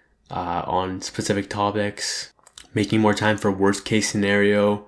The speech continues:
fear setting, and other practices like this. Revisiting Power of Now and Your Wish Is Your Command. Quote expansion podcasts and hack type of podcast, meaning, like, life hacks. Going for four podcasts per week, that'd be amazing if I can pull that off.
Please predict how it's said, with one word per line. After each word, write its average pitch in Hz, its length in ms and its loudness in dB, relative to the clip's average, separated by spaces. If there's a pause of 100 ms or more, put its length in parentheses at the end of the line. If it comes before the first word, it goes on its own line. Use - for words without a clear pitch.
fear 101 420 2
setting, 104 420 4
and 98 100 0
other 95 200 0
practices 98 640 0
like 98 180 -2
this. - 420 -4 (600)
Revisiting 104 640 4
Power 101 420 6
of 98 160 2
Now 92 460 0 (100)
and 98 160 -2
Your 95 80 0
Wish 90 240 -2
Is 95 80 -4
Your 95 80 -4
Command. 90 640 -4 (540)
Quote 117 360 4
expansion 110 640 2
podcasts 107 800 0
and 101 140 -4
hack 98 460 2
type 107 180 -2
of 101 100 -4
podcast, 101 640 -4
meaning, 92 240 -4
like, 87 340 -10 (380)
life 90 300 -4
hacks. 92 500 -2 (400)
Going 98 280 4
for 98 140 -6
four 98 400 2
podcasts 95 640 2
per - 140 -4
week, 95 260 -2
that'd 92 140 -2
be 90 80 -4
amazing 87 520 -6
if 95 100 -18
I 98 60 -12
can 90 140 -14
pull 90 220 -4
that 90 140 -4
off. 95 340 -8